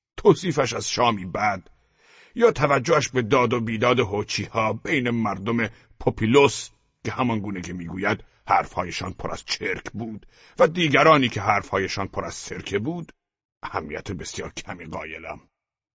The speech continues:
من به شعرهایی که علیه پیرزنان و ساحره ها گفته احساسی جز انزجار ندارم و نمی‌توانم بفهمم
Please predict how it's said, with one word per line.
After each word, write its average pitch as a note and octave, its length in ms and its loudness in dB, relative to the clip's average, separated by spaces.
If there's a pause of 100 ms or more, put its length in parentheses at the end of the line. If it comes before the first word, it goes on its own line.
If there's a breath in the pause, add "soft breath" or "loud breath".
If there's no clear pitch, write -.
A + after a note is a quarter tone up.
(540)
من A#2+ 220 4
به A#2+ 80 4
شعرهایی C3 600 4
که A2 320 0 (460)
علیه C#3 360 4
پیرزنان B2 640 2
و A#2+ 60 2
ساحره A2 540 0
ها A2+ 180 0
گفته G2+ 400 -2 (300)
احساسی C3 600 0
جز B2 300 -2
انزجار A#2 720 0
ندارم - 340 -16 (520)
و - 60 -2
نمی‌توانم G2 720 0
بفهمم - 500 -12